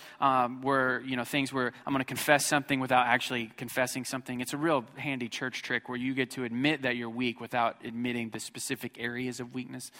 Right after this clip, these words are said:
And, uh, and so he comes up, he's like, "Pray for me, blah, blah, blah, blah." And I'm like, "Oh, yeah, pray. I'll pray up a good prayer, like, real powerful prayer." I'm sure it was fantastic, changed the world. It was amazing.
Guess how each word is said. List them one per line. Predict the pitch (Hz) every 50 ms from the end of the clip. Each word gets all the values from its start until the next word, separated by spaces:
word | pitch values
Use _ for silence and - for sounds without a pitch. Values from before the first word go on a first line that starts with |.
| - - - - - -
And, | - 139 131 131 127 143
uh, | 135 123 120 117 - - -
and | - 135 131
so | - 170 151
he | 139 135 147 190 185 175 156
comes | - - 165 151 139
up, | 143 139 131 147
he's | 143 120
like, | 131 123 -
"Pray | - 147 131
for | 131 - 135
me, | 131 131 131
blah, | 123 127
blah, | 123 123
blah, | 123 123
blah." | 120 123 120 117
And | 117 110
I'm | 113 110
like, | 107 104 -
"Oh, | 113 107 101
yeah, | 101 107 107 101 98
pray. | - - 113 107
I'll | 107 113 123
pray | - - 135 117
up | 110 -
a | 107
good | 104 104 113 110 104
prayer, | - - 104 101 95 101
like, | 101 104 - 139 160
real | 196 151 110
powerful | - - - 110 104 104 101 - 113 -
prayer." | - 120 117 107 110 110
I'm | 113 113 113 113
sure | - - 131 120
it |
was | 113 117 113
fantastic, | - - 107 104 - 117 110 110 107 - 110
changed | - - 123 120 107 107
the | 117
world. | 117 110 113 113 110
It | 120 127
was | 131
amazing. | 127 120 120 120 127 131